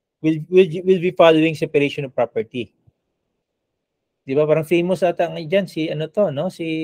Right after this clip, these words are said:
uh, Senator Kiko, no? And, uh, Sharon Cuneta. Parang they, they, they're following this, no? Yung regime of separation of property. Kanya-kanya sila.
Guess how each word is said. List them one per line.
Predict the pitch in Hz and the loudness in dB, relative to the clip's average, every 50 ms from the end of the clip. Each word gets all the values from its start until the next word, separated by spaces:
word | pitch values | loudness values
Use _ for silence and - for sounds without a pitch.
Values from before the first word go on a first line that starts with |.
| 160 160 160 156 156 156 151 151 151 147 151 151 151 - _ _ _ _ _ _ _ _ _ _ _ _ _ _ | -4 -4 -4 -4 -4 -4 -4 -4 -6 -6 -6 -8 -10 -14 _ _ _ _ _ _ _ _ _ _ _ _ _ _
uh, | - 156 151 151 147 147 147 143 143 139 139 139 143 143 - | 0 2 2 2 2 2 0 0 -2 -2 -4 -4 -4 0 2
Senator | - 160 156 151 165 151 | 4 4 4 4 4 2
Kiko, | 147 - 147 135 - - 214 196 156 147 | 2 2 -2 -2 0 2 4 4 4 4
no? | 151 185 220 208 | 2 0 0 0
And, | 156 139 139 135 135 | -2 -4 -4 -2 -2
uh, | 139 139 139 135 135 135 131 131 | -2 0 0 -2 -4 -4 -6 -4
Sharon | - - 143 135 139 135 - | 2 4 4 4 4 2 -2
Cuneta. | - 131 131 123 - - 165 190 185 | -2 -2 -2 -2 -2 -2 -2 -2 -2
Parang | - - 160 160 151 151 151 147 | 0 0 2 2 0 -2 -4 -6
they, | 143 143 156 156 151 - - | -2 2 2 4 2 2 -2
they, | 143 151 151 151 143 139 139 139 - _ _ _ _ _ _ _ _ _ - | 0 2 2 2 2 0 -4 -6 -10 _ _ _ _ _ _ _ _ _ 6
they're | 165 170 170 | 6 6 8
following | 165 - 170 170 160 156 151 143 135 143 | 8 6 6 6 6 4 2 0 0 -2
this, | 143 120 - - | -2 -2 -4 -6
no? | 135 135 | -6 -4
Yung | 139 139 135 131 127 | -4 -4 -2 -2 -2
regime | 131 127 117 - 135 139 139 139 | -2 -2 -2 -4 -4 -4 -4 -4
of | 135 123 - | -6 -8 -8
separation | - 135 127 - 127 123 120 - - 123 | -8 -8 -4 -2 -2 -2 -2 -2 -4 -10
of | 120 | -6
property. | - - 113 110 - - - | -4 -2 -2 -2 -4 -6 -2
Kanya-kanya | - 202 208 202 - 165 156 147 139 | 0 2 2 2 0 0 -2 -2 -2
sila. | - - 127 120 110 104 | -2 -2 0 0 0 0